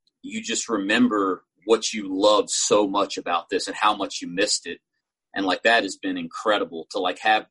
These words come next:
what you love and love to do. Like, I, like, I love what Coach Beer said, like, nobody loves basketball more than you. Like, I, I say the same thing about myself.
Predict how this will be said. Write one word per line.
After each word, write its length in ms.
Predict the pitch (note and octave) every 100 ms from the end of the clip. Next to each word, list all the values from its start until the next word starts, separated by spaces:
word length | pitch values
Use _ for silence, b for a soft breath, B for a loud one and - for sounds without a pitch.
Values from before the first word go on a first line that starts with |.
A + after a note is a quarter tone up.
| _
what 240 | A2+ A2
you 120 | A2+ G2 -
love 280 | G#2+ B2+ G#2+
and 200 | G2 - _ -
love 240 | A2 -
to 80 | A2
do. 100 | A2
Like, 140 | G#2+
I, 120 | A2+ A#2
like, 200 | F#2+ G2 _ - -
I 20 |
love 180 | A2 G#2+
what 140 | -
Coach 200 | A2+ G2+ -
Beer 180 | G#2+
said, 200 | G2+ G2+
like, 120 | G2 G2+
nobody 340 | G#2 G#2 G2
loves 220 | G2 -
basketball 520 | F#2+ G2+ - G2+ F#2+
more 200 | F#2 G2+ G2
than 120 | F#2
you. 180 | G#2 G2
Like, 160 | F2+
I, 120 | G2+ - _ _ _ _ -
I 120 | - _ _
say 200 | - A2+
the 80 | G2
same 280 | - G#2 G2
thing 160 | G2+
about 240 | G2 G2 F2+
myself. 500 | F2+ - A2+ G#2+